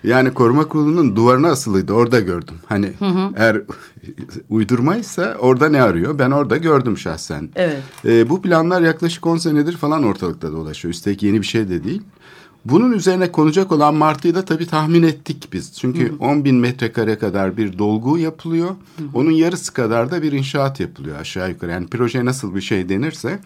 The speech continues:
Speaker 2: Evet.
Speaker 1: Bu martı da dolaşıp duruyordu gene ortalıkta. Ee, gene Semazen işte heykeli ya da binası diyelim, Sivriada'daki olsun.
Speaker 2: Hı hı.
Speaker 1: Haliç'teki bu boynuzlu köprü olsun.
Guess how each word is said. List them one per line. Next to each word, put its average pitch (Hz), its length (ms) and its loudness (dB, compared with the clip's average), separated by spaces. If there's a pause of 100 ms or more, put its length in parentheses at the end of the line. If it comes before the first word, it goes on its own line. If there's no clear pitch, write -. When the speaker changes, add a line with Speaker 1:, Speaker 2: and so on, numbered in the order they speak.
(120)
Speaker 2:
Evet. 143 160 -4 (160)
Speaker 1:
Bu 165 140 2
martı 196 380 0
da 185 200 0 (400)
dolaşıp 165 400 -4
duruyordu 175 360 -2
gene 90 280 -2
ortalıkta. 92 760 -6 (540)
Ee, 113 500 4
gene 135 220 2
Semazen 131 800 2 (120)
işte 101 400 -2 (400)
heykeli 113 460 -2
ya 98 160 0
da 101 140 -2
binası 98 480 -2
diyelim, 90 280 -4
Sivriada'daki 92 880 -4
olsun. 143 420 -2
Speaker 2:
Hı 147 40 2
hı. 147 100 0 (240)
Speaker 1:
Haliç'teki 135 580 -2
bu 120 200 0
boynuzlu 120 500 2
köprü 107 360 -4
olsun. 76 500 -6